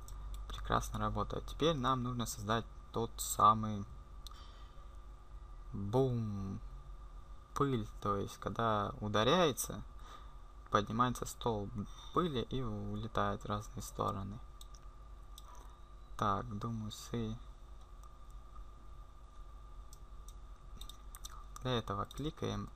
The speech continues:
Ну, он щас выбрать. Выбираем наш объект.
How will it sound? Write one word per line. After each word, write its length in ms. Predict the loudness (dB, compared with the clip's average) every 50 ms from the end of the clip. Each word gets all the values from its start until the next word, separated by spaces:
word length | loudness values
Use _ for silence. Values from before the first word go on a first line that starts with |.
| -10 -10 -8 -8 -8 -8 -8 -10 -10 -10 -12 -14 -14 -12 -12 -12 -12 -12 -12 -12 -12 -10 -10 -10 -10 -10 -8 -6
Ну, 160 | -4 -2 0
он 140 | 0 0 2
щас 240 | 4 2 2 2 2
выбрать. 300 | 0 2 2 2 2 2
Выбираем 500 | 0 2 2 4 6 6 6 4 2 2
наш 260 | 2 2 2 0 0
объект. 300 | 0 2 2 2 2 0